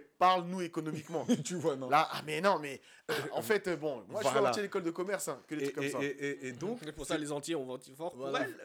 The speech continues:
Speaker 1: Euh, voilà, bah, c'est pour ça que les anti ont voté pour elle.
Speaker 2: Mais c'est ça. Et, et donc,
Speaker 1: C'est très bien,
Speaker 2: là,
Speaker 1: ça,
Speaker 2: par,
Speaker 1: d'ailleurs.
Speaker 2: par, bah oui, et
Speaker 1: J'ai
Speaker 2: par
Speaker 1: kiffé
Speaker 2: rapport à
Speaker 1: ça.
Speaker 2: ce qu'il dit, c'est vrai parce que les gens, ils sont là. Alors, c'est des coachs, donc c'est normal. Eux, ils ont, ils ont, ils ont la, ils ont la, entre, entre guillemets, la fibre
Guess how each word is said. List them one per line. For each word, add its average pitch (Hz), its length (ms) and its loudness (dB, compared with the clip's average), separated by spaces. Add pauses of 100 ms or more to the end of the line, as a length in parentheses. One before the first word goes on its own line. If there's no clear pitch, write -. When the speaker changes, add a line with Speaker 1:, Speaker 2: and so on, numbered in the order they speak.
(140)
Speaker 1:
Euh, 147 180 -4
voilà, 151 180 -2
bah, - 100 -4
c'est - 120 -6
pour 131 120 -8
ça 294 120 4
que 339 60 -4
les 185 80 2
anti 180 200 2
ont 185 100 6
voté 165 240 0
pour 165 160 -2
elle. 160 120 4
Speaker 2:
Mais 165 140 4
c'est 131 100 -4
ça. - 280 -4
Et, 139 200 0
et 131 120 -2
donc, 214 320 -4 (180)
Speaker 1:
C'est 131 120 -12
très 339 160 -6
bien, 349 140 -6
Speaker 2:
là, 139 100 2
Speaker 1:
ça, 123 60 2
Speaker 2:
par, 127 100 2
Speaker 1:
d'ailleurs. 123 280 2
Speaker 2:
par, 120 240 -4 (160)
bah 123 160 0
oui, 269 180 -2
et 117 60 -6
Speaker 1:
J'ai 117 60 -6
Speaker 2:
par 120 100 -4
Speaker 1:
kiffé - 180 -4
Speaker 2:
rapport - 60 0
à 117 40 0
Speaker 1:
ça. 117 60 -6
Speaker 2:
ce 104 40 -8
qu'il 143 120 -8
dit, 254 220 -4 (300)
c'est - 180 -6
vrai 143 200 -2
parce - 160 -10
que 120 220 -4 (1500)
les 160 140 2
gens, 254 160 0
ils 151 100 -4
sont 135 200 -2
là. 104 200 2
Alors, 117 180 0
c'est 156 120 -4
des 143 80 -2
coachs, 143 220 -8
donc 113 140 -10
c'est 113 100 -6
normal. 156 340 -4 (160)
Eux, 160 380 2
ils 110 180 -10
ont, 117 180 -8
ils 113 200 -8
ont, 123 100 -10
ils 113 180 -10
ont 127 120 -6
la, 104 340 -4
ils 107 160 -12
ont 117 80 -8
la, 101 200 -6
entre, 101 220 -12 (200)
entre 110 180 -12
guillemets, 110 220 -8
la 98 100 -6
fibre 107 380 -8